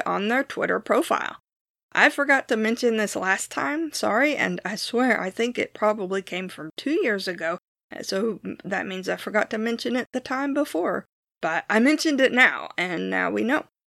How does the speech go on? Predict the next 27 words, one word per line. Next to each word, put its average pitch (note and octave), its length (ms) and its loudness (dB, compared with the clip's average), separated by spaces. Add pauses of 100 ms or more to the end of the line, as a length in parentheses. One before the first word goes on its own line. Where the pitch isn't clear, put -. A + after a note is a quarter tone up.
(520)
While D#4+ 320 6
we're F4+ 120 4
talking C4+ 460 0
about G3 360 2
Tyrannosaurus F#3+ 800 -2
rex, D4 420 2 (320)
researchers B3 640 4
have F3 260 0
I G3+ 180 2
D'd G3 380 -2
two F4 280 6
teenaged G3+ 720 0 (100)
T-Rex G#3 500 0
specimens G#3 800 -2
found E3+ 340 -4
in G#3+ 140 2
Montana. A#3+ 680 0 (560)
Originally, A3 720 4
paleontologists A#3+ 1120 2
thought G3 300 0
the F3 120 -6
specimens G3+ 680 0
might C4+ 340 0
be A#3+ 240 0
a G3 120 0
related G3 580 2
species G3 600 -6